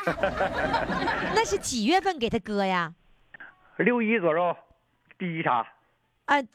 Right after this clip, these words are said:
Speaker 2: 叫，怎么叫，叫割肉啊？
Speaker 1: 不是，嘎鹿茸。
Speaker 2: 叫嘎鹿茸，割鹿茸就是啊，
Speaker 1: 用，
Speaker 2: 别
Speaker 1: 用，用，用锯，用锯，
Speaker 2: <gasps>
Speaker 1: 用锯锯鹿茸，对。
Speaker 2: 哎呦，我的妈呀，
Speaker 1: <laughs>
Speaker 2: 那，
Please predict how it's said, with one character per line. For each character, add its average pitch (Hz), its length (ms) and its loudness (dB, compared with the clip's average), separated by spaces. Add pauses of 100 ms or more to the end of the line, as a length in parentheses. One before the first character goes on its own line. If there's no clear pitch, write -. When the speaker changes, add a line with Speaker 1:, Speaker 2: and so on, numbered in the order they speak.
(120)
Speaker 2:
叫， 359 140 4
怎 262 140 0
么 247 60 -10
叫， 381 160 6
叫 392 220 2
割 392 220 0
肉 392 240 4
啊？ 147 300 -2 (600)
Speaker 1:
不 180 100 2
是， 196 160 2 (260)
嘎 139 200 2
鹿 226 120 0
茸。 160 320 2 (340)
Speaker 2:
叫 302 140 4
嘎 330 200 2
鹿 339 160 0
茸， 190 300 -2
割 381 260 2
鹿 370 180 0
茸 202 220 2
就 214 100 -2
是 170 140 -6
啊， 175 120 2
Speaker 1:
用， 240 100 2
Speaker 2:
别 190 80 0
Speaker 1:
用， 220 280 2
用， 240 240 2
用 254 200 0
锯， 269 300 0
用 233 200 2
锯， 233 240 2 (120)
Speaker 2:
<gasps> - 200 -6
Speaker 1:
用 233 160 2
锯 240 220 0
锯 262 180 0
鹿 202 120 2
茸， 143 260 2
对。 381 140 4
Speaker 2:
哎 - 20 2
呦， 392 180 -4
我 370 140 0
的 339 100 2
妈 320 140 2
呀， 269 140 -2
Speaker 1:
<laughs> - 80 -20
Speaker 2:
那， 453 100 6